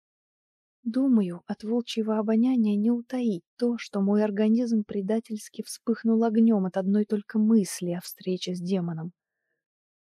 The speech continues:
Поэтому я хочу как можно скорее убраться подальше от Максима.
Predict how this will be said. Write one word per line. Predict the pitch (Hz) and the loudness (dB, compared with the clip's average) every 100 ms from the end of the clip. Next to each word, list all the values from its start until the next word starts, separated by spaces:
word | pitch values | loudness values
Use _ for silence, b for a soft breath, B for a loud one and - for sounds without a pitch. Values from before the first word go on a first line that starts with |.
| _ _ _ | _ _ _
Поэтому | 240 233 220 | -6 2 2
я | 214 | 2
хочу | - 220 - 240 | -2 -6 -6 -8
как | 214 | -6
можно | 247 269 254 233 | -4 -2 -2 -4
скорее | - 240 233 196 180 | -4 -4 -2 -2 -2
убраться | 175 190 226 - 180 | -4 -4 -4 -8 -12
подальше | 170 180 196 - | -8 -6 -6 -8
от | 202 | -4
Максима. | 202 208 - 160 147 | -4 -6 -10 -10 -12